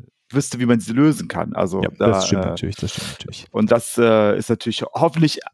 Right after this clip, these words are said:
Speaker 1: ich hoffe einfach, dass das ein gutes Beispiel wird und eine gute Gelegenheit, ähm, weil ich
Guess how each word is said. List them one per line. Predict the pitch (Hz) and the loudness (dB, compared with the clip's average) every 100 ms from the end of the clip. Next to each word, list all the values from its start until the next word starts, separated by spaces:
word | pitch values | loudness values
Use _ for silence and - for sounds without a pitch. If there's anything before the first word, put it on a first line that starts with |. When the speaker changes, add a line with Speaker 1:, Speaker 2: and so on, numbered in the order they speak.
| - | -8
Speaker 1:
ich | 123 - | -4 2
hoffe | 165 196 | 2 2
einfach, | 139 147 147 143 | 2 2 2 0
dass | 123 | 0
das | 113 120 | 0 0
ein | 113 | 0
gutes | 107 131 120 | 0 -6 -6
Beispiel | - 110 113 127 | 0 2 2 0
wird | 110 | 0
und | 104 | 0
eine | 101 | -2
gute | 98 113 107 | -2 -6 -4
Gelegenheit, | 101 104 107 110 107 107 | -2 2 2 2 0 0
ähm, | - 101 98 95 | -2 -2 0 0
weil | 107 | 0
ich | 107 | -2